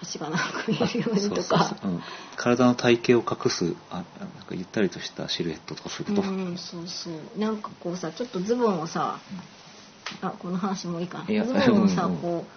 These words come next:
Speaker 1: う、ロールアップすると足首がちょっと見えるでしょ？
Speaker 2: はいはい。
Speaker 1: そうする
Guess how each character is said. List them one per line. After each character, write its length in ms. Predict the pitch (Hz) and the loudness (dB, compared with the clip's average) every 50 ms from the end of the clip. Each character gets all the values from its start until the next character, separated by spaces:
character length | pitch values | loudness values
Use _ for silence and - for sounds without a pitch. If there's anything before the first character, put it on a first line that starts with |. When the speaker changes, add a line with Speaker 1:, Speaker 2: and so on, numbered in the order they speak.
| - - | -8 -4
Speaker 1:
う、 40 | 220 | 0
ロ 120 | 226 240 | 0 2
ー 20 | 247 | 2
ル 80 | 262 | 2
ア 40 | 269 | 0
ッ 40 | 262 | 0
プ 200 | - - - 208 | -2 -6 -6 -4
す 120 | 202 202 | -2 -2
る 80 | 185 185 | -2 -2
と 120 | - - | -2 -2
足 200 | - 185 - - | -2 -4 -4 -8
首 240 | - - 320 330 294 | -10 -6 -4 -2 0
が 140 | 226 190 180 | 0 0 0
ち 120 | - 226 | -2 -6
ょ 40 | 214 | -8
っ 20 | |
と 120 | - - 180 | -6 -6 -6
見 240 | 175 175 175 180 165 | -4 -2 -2 -4 -4
え 20 | |
る 100 | - 214 | -4 -6
で 60 | 208 - | -8 -10
し 100 | - - | -10 -10
ょ？ 100 | 254 320 - - - | -10 -10 -12 -6 -2
Speaker 2:
は 100 | 220 190 | -2 -2
い 40 | - | -2
は 180 | - - - | -4 -10 -12
い。 60 | 147 | -10
Speaker 1:
そ 140 | - 311 311 | -6 -4 -4
う 40 | 311 | -4
す 160 | 311 - - | -4 -6 -8
る 120 | 302 302 | -8 -8